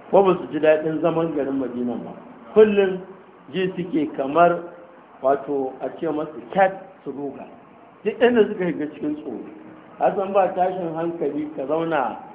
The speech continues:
wato, babu nutsuwa tare da kai. Ka zauna cikin firgici, zuciyarka kullum tana ɗarɗar.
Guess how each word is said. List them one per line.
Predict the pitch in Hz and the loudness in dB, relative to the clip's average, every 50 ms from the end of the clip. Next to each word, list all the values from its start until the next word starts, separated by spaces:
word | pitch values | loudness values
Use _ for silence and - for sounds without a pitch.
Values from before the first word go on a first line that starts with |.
| - | -4
wato, | 127 131 131 131 - - 135 | -2 -2 -2 -2 -4 -8 -6
babu | 131 131 160 170 165 - 143 139 | 0 4 6 6 6 4 2 -2
nutsuwa | 131 131 127 - - 151 143 147 | -4 -4 -8 -4 -2 0 0 0
tare | - 147 127 117 104 95 | -2 -4 -6 -4 -4 -6
da | 110 | -6
kai. | 104 - - - - - - - - - - - - - - - - - - - - - | -8 -10 -12 -16 -18 -20 -20 -20 -20 -20 -20 -20 -20 -20 -20 -20 -20 -20 -20 -20 -16 -12
Ka | - 123 | -8 -4
zauna | 123 156 175 180 180 175 160 | 0 2 4 4 6 4 4
cikin | - - - 156 156 156 156 | 2 0 -4 -4 -4 -2 -2
firgici, | 160 170 170 170 170 139 135 - - - 139 139 139 135 - - - - - - - - - - | -2 -2 -2 -2 -4 -6 -8 -8 -10 -14 -14 -14 -14 -16 -16 -20 -20 -20 -20 -20 -20 -20 -12 -6
zuciyarka | 160 175 170 175 - 160 165 160 160 147 135 - - | -4 -4 -4 -2 -2 0 0 0 -2 -4 -6 -4 -2
kullum | 170 170 165 165 175 170 170 | 0 0 2 2 0 0 0
tana | 185 170 165 156 139 - - | -2 -2 -2 -2 -2 -2 -2
ɗarɗar. | 143 131 123 123 - 127 123 | -4 -6 -6 -6 -6 -6 -6